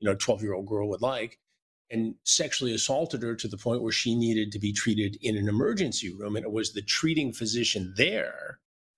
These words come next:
who alerted authorities, which worked this investigation into motion. And it turns out the guy they arrested in Florida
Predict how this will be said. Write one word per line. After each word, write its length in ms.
who 480
alerted 480
authorities, 720
which 280
worked 280
this 200
investigation 1000
into 220
motion. 480
And 140
it 80
turns 260
out 220
the 80
guy 240
they 120
arrested 400
in 100
Florida 560